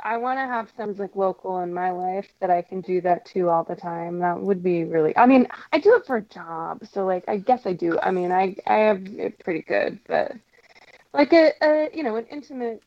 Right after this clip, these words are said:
cared for, like, real life person to do that too. But one day, when this quarantine ends and people can touch one another again, I can look for that. But I wanted to talk about lube really quick and discuss what do you all think is the best lube for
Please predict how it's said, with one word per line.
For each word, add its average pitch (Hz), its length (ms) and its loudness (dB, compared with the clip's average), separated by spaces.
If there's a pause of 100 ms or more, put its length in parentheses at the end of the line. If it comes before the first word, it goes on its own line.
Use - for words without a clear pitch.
cared 254 340 -10
for, 180 720 -4
like, 180 300 -8
real 226 180 0
life 185 300 -4 (100)
person 185 380 -12
to 208 100 -18
do 202 140 -4
that 202 200 -4
too. 202 200 -2
But 208 340 2 (420)
one 415 200 8
day, 311 480 4 (300)
when 285 160 -6
this 294 140 -6 (260)
quarantine 254 560 -8
ends 247 500 -6
and 226 140 -6
people 220 260 -6
can 214 400 -2
touch 202 260 -4
one 202 100 -4
another 190 240 -2
again, 185 340 -2
I 220 80 -4
can 202 180 -4
look 185 160 -4
for 196 100 -6
that. 190 300 0 (180)
But 294 120 6
I 320 80 6
wanted 349 260 2
to 359 80 -4
talk 302 220 -4
about 247 260 4
lube 226 300 -6
really 190 180 -6
quick 175 240 -8
and 190 120 -10
discuss 190 360 -6
what 196 140 -8
do 220 80 -8
you 208 120 0
all 190 340 4
think 185 500 -12
is 190 180 -10
the 180 80 -12
best 175 260 -4
lube 165 300 -8
for 175 360 -4